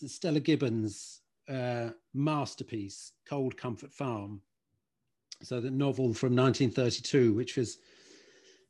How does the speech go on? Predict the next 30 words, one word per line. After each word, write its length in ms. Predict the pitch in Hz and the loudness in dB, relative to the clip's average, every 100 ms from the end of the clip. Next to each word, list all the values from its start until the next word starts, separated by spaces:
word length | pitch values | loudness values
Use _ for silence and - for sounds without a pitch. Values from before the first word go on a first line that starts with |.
| - | -6
um, 460 | 147 151 147 151 156 _ _ _ - | 2 6 6 4 2 _ _ _ -12
uh, 320 | - 156 151 151 - _ _ - | -2 0 0 -2 -12 _ _ -8
a 80 | 151 | -6
sort 180 | - 175 | 0 0
of 80 | 156 | -2
satire 760 | - 180 170 151 113 104 101 - | 0 0 2 2 2 0 -6 -2
on 400 | 147 139 131 127 - _ _ _ _ _ _ _ _ _ _ - - | 4 6 6 2 -4 _ _ _ _ _ _ _ _ _ _ -14 -2
a 120 | 131 | 0
genre 580 | 117 123 143 139 127 117 | 2 4 6 6 4 2
which 220 | 120 - | 0 -2
was, 220 | 131 - _ - 147 | -6 -6 _ -10 -2
I'm 120 | 135 | -2
not 120 | 135 | -2
sure 120 | - | -6
it 60 | 107 | -6
was 100 | 120 | -2
even 160 | 123 | -2
popular 380 | 117 135 123 113 | -2 -4 -4 -4
even 220 | 117 113 123 | -4 -4 -2
then, 280 | 139 120 | -2 -4
but 120 | 110 139 | -6 -8
there's 160 | 123 | -6
a 80 | 135 127 | -8 -8
sort 200 | - 156 | -8 -6
of 60 | |
genre 300 | 139 156 143 | -2 -2 0
of 80 | 139 | -2
literature 260 | 135 - 117 | -4 -10 -6
called 200 | 143 127 | -6 -4
the, 200 | 139 | -6